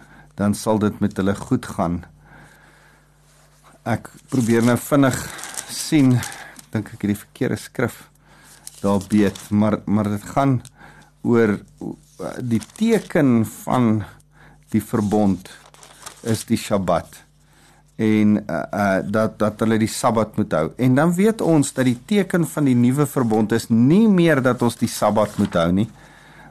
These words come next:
maar dat ons nou in Christus die Sabbat het. Jesus word ons Sabbat. So, in Jesus is hy ons paaslam, hy is ons hoëpriester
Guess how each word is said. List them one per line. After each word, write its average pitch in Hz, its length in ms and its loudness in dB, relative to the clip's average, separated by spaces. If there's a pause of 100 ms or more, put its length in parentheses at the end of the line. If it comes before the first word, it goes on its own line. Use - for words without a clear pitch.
maar 123 300 2
dat 127 220 0
ons 127 200 0
nou 143 480 4 (760)
in 240 300 6
Christus - 1040 -2 (800)
die 120 300 2
Sabbat 143 640 0
het. 156 320 2 (220)
Jesus 139 500 2
word 147 340 2
ons 127 220 2
Sabbat. - 480 -2 (460)
So, 175 240 2 (400)
in 175 200 4
Jesus 175 400 4
is - 200 -2
hy 156 120 4
ons 139 180 2 (160)
paaslam, 170 760 4 (840)
hy 120 180 2
is 143 160 0
ons 127 160 2
hoëpriester 135 880 2